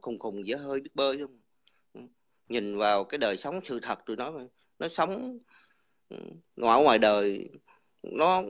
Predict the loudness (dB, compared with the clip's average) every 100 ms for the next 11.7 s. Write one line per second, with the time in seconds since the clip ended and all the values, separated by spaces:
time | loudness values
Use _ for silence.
0 | -12 _ -6 -4 -2 4 8 6 4 -10
1 | -10 -10 -6 -6 -8 -12 -20 _ _ _
2 | _ -20 -14 -8 -4 0 2 0 -4 -4
3 | -2 0 -2 -4 0 2 0 -4 -4 -2
4 | -2 -2 -8 -8 -8 -6 -6 0 0 0
5 | -8 -12 _ _ _ -14 -6 -4 -4 -8
6 | -14 -16 -20 _ _ _ -2 0 2 0
7 | 0 0 -2 -6 -8 _ _ _ _ _
8 | -8 -2 0 0 -2 -2 -4 -2 -6 -6
9 | -10 -4 -2 0 -2 -2 -2 -2 -6 -14
10 | _ _ _ _ _ _ -6 -4 -6 2
11 | 2 2 2 0 0 -10